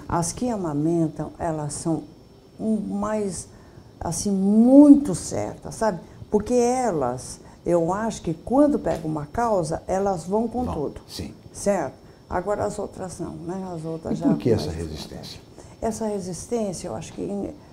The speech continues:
Speaker 1: implica em várias coisas. Criança quer brincar, quer ter diver-, diversão e tudo. E o filho prende, né? O filho,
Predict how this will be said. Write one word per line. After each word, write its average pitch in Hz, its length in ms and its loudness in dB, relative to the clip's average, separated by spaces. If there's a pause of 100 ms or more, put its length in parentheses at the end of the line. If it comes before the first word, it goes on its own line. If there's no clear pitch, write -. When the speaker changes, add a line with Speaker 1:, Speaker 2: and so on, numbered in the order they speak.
(180)
Speaker 1:
implica 208 560 -4
em 190 60 -4
várias 180 460 -8
coisas. - 360 -12 (500)
Criança 226 500 -2
quer 302 160 -6
brincar, 175 800 -4 (100)
quer - 300 0
ter 190 460 2
diver-, 147 340 -4
diversão 147 680 -2
e 139 60 -4
tudo. 117 420 -8 (360)
E 277 40 -4
o 269 60 -2
filho 143 360 -6
prende, - 600 -8 (920)
né? 214 260 0 (180)
O 160 100 0
filho, 254 440 -2